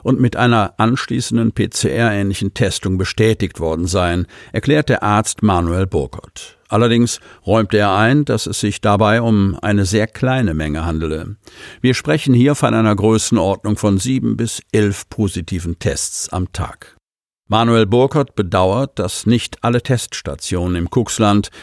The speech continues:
das Ansinnen des Kreisgesundheitsamtes mitgetragen hätten. Daher lägen jetzt keine repräsentativen Zahlen vor.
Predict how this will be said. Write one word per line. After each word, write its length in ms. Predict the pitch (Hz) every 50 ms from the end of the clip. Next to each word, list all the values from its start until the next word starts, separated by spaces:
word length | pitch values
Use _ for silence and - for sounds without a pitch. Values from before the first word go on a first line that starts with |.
| -
das 280 | - 110 104 - - -
Ansinnen 580 | 120 123 127 120 120 127 120 117 113 113 107 - - - - -
des 140 | 104 - -
Kreisgesundheitsamtes 1400 | - - 110 110 - - - 117 98 87 120 131 135 - - 92 82 - - - - - 87 87 - - - -
mitgetragen 760 | 104 131 135 - - 95 - - - - 64 67 73 71 73
hätten. 420 | 76 67 - _ - 67 67 82 - _ -
Daher 540 | - 104 107 104 104 104 110 123 151 151 - - - - - -
lägen 240 | - 135 127 104 110
jetzt 400 | 107 113 127 - - - - -
keine 480 | - 123 107 98 92 95 95 92 92 - _ _ _
repräsentativen 920 | - 92 - - 98 87 - 101 92 - 98 87 - - 78 67 82 92 90
Zahlen 360 | - - 104 73 65 64 62
vor. 360 | 60 - - 73 71 67 80